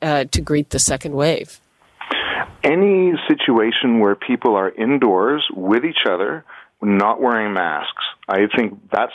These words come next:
Speaker 2: we just need to draw the line right there. If the people are in your bubble, fine, but your bubble needs to be tiny. It needs to be small. It needs to shrink. And anytime you are indoors with anyone else, we've got to be wearing a mask. I think if we all were able to do that,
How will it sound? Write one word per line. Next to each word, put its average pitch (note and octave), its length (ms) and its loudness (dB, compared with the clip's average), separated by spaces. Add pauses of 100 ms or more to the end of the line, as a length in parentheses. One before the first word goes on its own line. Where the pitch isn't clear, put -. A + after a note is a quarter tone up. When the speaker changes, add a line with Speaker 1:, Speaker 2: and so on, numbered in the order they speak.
Speaker 2:
we G#2+ 160 -4
just G#2+ 200 -2
need G#2 160 0
to A2+ 120 0
draw G2+ 260 2
the G2 80 -6
line F#2+ 280 -2
right G2 380 -2
there. F#2+ 240 0 (260)
If - 140 2 (120)
the A#2+ 60 -8
people C#3+ 280 0
are B2+ 80 2
in A#2+ 60 0
your A2+ 120 0
bubble, D#3+ 440 -2 (140)
fine, G2 400 -2
but B2 140 -4
your A#2 100 2
bubble B2 260 0
needs A#2 280 -6
to A2+ 80 -2
be G#2 100 -6 (160)
tiny. F#2+ 400 -4
It G2+ 140 -6
needs G#2 220 -4
to G2+ 100 -2
be G#2+ 100 -2 (140)
small. G#2 320 2
It - 60 -8
needs G#2 260 -10
to C#3 80 -2
shrink. - 300 -2 (340)
And G#2+ 140 -2 (180)
anytime C#3+ 560 0
you G2+ 100 0
are G2+ 100 0
indoors G2+ 560 0
with G#2 200 2
anyone G2+ 300 2
else, G2 260 0
we've A2 140 -4
got G#2+ 140 2
to G#2 60 0
be G2+ 100 -2
wearing F#2 300 0
a F2+ 40 -4
mask. E2+ 340 -4 (320)
I A2+ 180 -2
think C3 220 0
if C3+ 160 0
we A2+ 120 2 (100)
all C#3+ 300 2
were C3+ 200 -2
able A2+ 260 0
to - 140 -8
do G#2+ 240 -2
that, C3 300 0